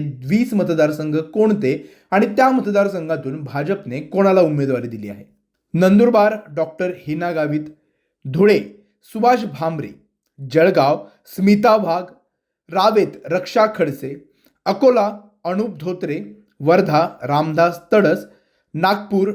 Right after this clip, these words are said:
नितीन गडकरी, चंद्रपूर सुधीर मुनगंटीवार,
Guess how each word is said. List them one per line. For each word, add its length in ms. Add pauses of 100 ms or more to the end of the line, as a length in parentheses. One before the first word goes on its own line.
(100)
नितीन 440
गडकरी, 560 (440)
चंद्रपूर 580 (280)
सुधीर 380
मुनगंटीवार, 800